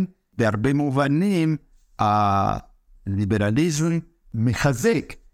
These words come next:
את שני הזרמים האלה, ולכן הופך את המאבק נגד הממשלה הנוכחית עם שלושה מופעים של ימין שמשפיעים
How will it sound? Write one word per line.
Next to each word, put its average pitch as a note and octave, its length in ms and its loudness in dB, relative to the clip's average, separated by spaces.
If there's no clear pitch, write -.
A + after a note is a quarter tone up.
את G#2 100 -4
שני C3 300 0
הזרמים A#2+ 680 0
האלה, C#3 540 0
ולכן D#3 640 -2
הופך F3 520 -2
את E3 300 0
המאבק A#2 540 2
נגד A#2+ 300 2
הממשלה A2 420 0
הנוכחית D3 800 0
עם A2+ 140 2
שלושה C3 580 0
מופעים D#3 520 0
של D3+ 300 -2
ימין C#3 340 2
שמשפיעים D#3 840 0